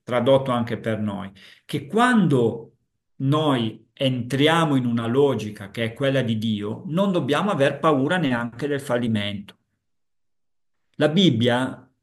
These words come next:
è la conti-, è il continuo racconto delle cadute e del rialzarsi degli uomini, dell'alleanza che Dio continuamente fa con gli uomini.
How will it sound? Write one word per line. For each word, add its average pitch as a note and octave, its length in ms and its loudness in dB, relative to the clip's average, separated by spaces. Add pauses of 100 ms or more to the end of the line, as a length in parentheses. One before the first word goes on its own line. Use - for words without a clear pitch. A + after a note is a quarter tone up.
è D3+ 400 0
la A#2+ 240 -2
conti-, D3+ 760 2
è C3 100 2
il A2+ 220 0
continuo A#2 920 0
racconto F3+ 800 0
delle A#2+ 300 -2
cadute F3 640 -2
e E3+ 40 -2
del D3+ 180 2
rialzarsi C3 760 0
degli A2+ 240 -2
uomini, G2+ 680 -6 (520)
dell'alleanza C#3 960 2
che C3 180 -2
Dio F3+ 400 0
continuamente D#3+ 920 -2
fa G3 260 -2
con F#3+ 160 -6
gli F3 100 -6
uomini. A#2 680 -2